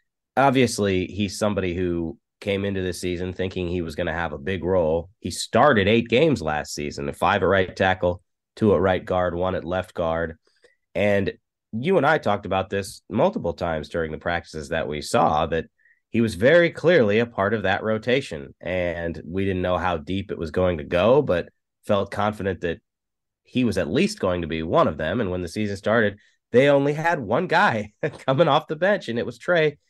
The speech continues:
in that three-player rotation at guard. There would be a couple series where it'd be Joe Huber and Michael Furtney, and then Wedig would come in for one of them. And that was kinda how they did things. And midway through the season,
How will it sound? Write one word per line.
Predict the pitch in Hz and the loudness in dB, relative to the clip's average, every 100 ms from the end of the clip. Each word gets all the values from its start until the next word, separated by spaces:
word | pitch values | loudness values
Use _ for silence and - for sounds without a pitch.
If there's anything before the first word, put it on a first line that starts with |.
| _ _ | _ _
in | 113 131 131 | -2 0 4
that | 120 - | 2 0
three-player | 120 123 110 104 | -6 -4 0 2
rotation | 101 101 101 101 104 101 | 2 -4 -4 -6 -4 -6
at | 87 | -4
guard. | 87 87 87 85 _ _ _ _ | 0 0 0 -4 _ _ _ _
There | 85 | -2
would | 90 80 | -2 0
be | 87 82 82 78 _ _ - | 0 0 -2 -6 _ _ -10
a | |
couple | - 110 98 | -2 0 0
series | 92 104 98 92 85 | 2 4 6 4 2
where | 85 90 82 80 80 _ _ _ _ _ _ _ | 4 4 6 4 0 _ _ _ _ _ _ _
it'd | - 82 | -8 -4
be | 85 | -6
Joe | 71 82 | -2 -2
Huber | 80 98 95 90 87 80 _ _ _ _ - | 0 0 2 4 4 2 _ _ _ _ -8
and | 78 | -6
Michael | 80 76 78 | -4 -4 -6
Furtney, | - 123 117 110 101 - - | 2 2 4 2 2 -4 -8
and | 80 | -4
then | 82 80 | -4 2
Wedig | 90 87 | 2 2
would | 78 80 | 0 -2
come | 90 85 | 0 0
in | 78 | 0
for | 76 | -2
one | 85 104 | 2 2
of | 90 | 2
them. | 95 95 | 0 0
And | 98 | 0
that | 107 | -2
was | - | -2
kinda | - 117 | -4 -4
how | 113 107 | 0 -2
they | 101 | -2
did | 107 170 | -4 -6
things. | - 82 80 - _ _ _ _ - | -4 -6 -6 -14 _ _ _ _ -6
And | 95 104 101 98 92 - _ _ - | 0 2 2 0 -2 -10 _ _ -2
midway | 110 117 110 107 | 2 4 4 0
through | 110 101 | -2 -4
the | 95 | -4
season, | 113 110 95 90 85 | -4 -4 -4 -6 -8